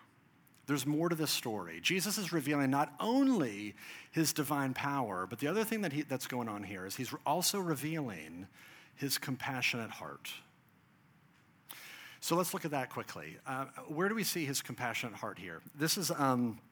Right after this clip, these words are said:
this is where the story, which is already strange, starts getting even stranger, because when Jesus is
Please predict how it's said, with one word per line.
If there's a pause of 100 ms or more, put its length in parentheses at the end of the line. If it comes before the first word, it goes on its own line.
(380)
this
is
where
the
story,
which
is
already
strange,
starts
getting
even
stranger,
because
when
Jesus
is